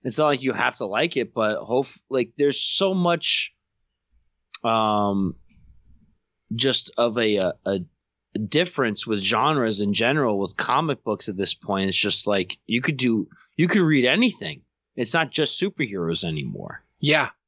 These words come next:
Speaker 2: Yeah. It's like, do you have a genre of movies that you love? Like, like, are horror movies or your, like, are horror movies your jam? Like, if so, let me introduce you to Cullen Bunn. <laughs> Like, he has a,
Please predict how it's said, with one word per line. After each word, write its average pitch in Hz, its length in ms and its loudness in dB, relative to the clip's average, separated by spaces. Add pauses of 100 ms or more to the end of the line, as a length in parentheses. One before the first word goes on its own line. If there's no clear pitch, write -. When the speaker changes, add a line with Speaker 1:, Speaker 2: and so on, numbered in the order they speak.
Speaker 2:
Yeah. 196 180 2
It's 135 120 0
like, 143 140 0
do 156 100 0
you 165 120 2
have 170 160 0
a 147 80 4
genre 135 500 2
of 120 100 0
movies 135 380 2
that 156 100 0
you 135 140 2
love? 131 300 2
Like, 131 240 2 (360)
like, 160 160 0
are 143 120 2
horror 151 420 2
movies 156 440 2
or 147 60 4
your, 135 240 4 (320)
like, 147 240 -4
are 147 140 2
horror 175 300 4
movies 170 420 2
your 147 200 6
jam? 131 500 4 (720)
Like, 127 240 2
if 143 220 0
so, 151 560 4 (720)
let 135 260 0
me 160 120 -2
introduce 156 460 2
you 175 80 4
to 156 60 4
Cullen 151 440 2
Bunn. 185 380 2
<laughs> - 60 -20 (220)
Like, 220 320 -2
he 202 160 4
has 180 260 -4
a, 160 140 2